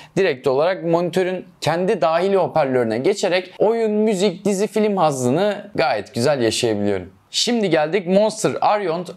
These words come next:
A yirmi dört V bir nokta bir modelinin bizlere sunduğu teknik özellikleri arkadaşlar. Az önce panel özelliklerinden de bahsettik fakat bazı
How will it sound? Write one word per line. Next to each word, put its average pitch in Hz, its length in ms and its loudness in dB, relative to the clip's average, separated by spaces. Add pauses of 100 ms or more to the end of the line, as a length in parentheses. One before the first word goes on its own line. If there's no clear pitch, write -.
A 170 160 2
yirmi 185 300 -2
dört 156 220 0
V 156 260 -2
bir 196 140 0
nokta 160 320 0
bir 165 100 0
modelinin 165 580 0
bizlere 175 340 0
sunduğu 165 380 0
teknik 165 380 -2
özellikleri 170 600 -2
arkadaşlar. 165 640 0
Az 190 200 0
önce 185 220 4
panel 185 360 -2
özelliklerinden 151 760 0
de 123 100 0
bahsettik 185 560 -2
fakat 160 380 -2
bazı 170 400 0